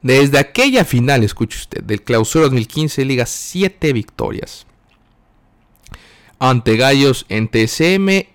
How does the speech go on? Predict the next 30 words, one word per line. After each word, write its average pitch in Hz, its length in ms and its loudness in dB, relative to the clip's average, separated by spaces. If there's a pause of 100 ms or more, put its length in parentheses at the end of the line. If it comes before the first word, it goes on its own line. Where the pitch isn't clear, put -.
se - 240 0
han 185 100 2
marcado 165 400 2
dieciséis 151 600 0
goles 113 580 0 (680)
en 113 180 -2
esos 123 320 0
siete - 360 -4
partidos. - 580 -14 (1900)
Además, 135 640 0
el 123 140 0
último 131 260 -2
triunfo 135 280 -2
registrado 127 500 0
para 110 160 0
los 104 160 -4
queretanos 120 460 0
visitando 117 320 -4
el 113 60 -4
T 117 100 -2
C - 100 -4
M 131 120 -2
ocurrió 127 420 -2 (540)
en 107 260 2
el 107 680 2
dos 107 180 2
mil 170 140 0
catorce, 202 560 0
torneo 135 320 0
Apertura, 156 680 -2